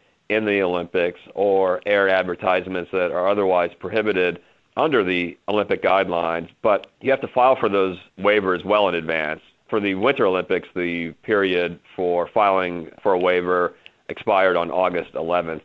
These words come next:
two thousand seventeen. So, as I mentioned at the beginning, preparation is key. You gotta think about what your advertising is gonna look like during the course of the Olympics, and if you want a waiver, you need to file for it well in advance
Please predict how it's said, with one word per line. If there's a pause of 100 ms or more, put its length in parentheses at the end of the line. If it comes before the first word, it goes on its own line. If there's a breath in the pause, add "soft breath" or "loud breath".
two
thousand
seventeen.
So, (360 soft breath)
as
I
mentioned
at
the
beginning,
preparation
is
key. (340 soft breath)
You
gotta
think
about
what
your
advertising
is
gonna
look
like (300 loud breath)
during
the
course
of
the
Olympics, (120)
and
if
you
want
a
waiver, (280 soft breath)
you
need
to
file
for
it (200)
well
in
advance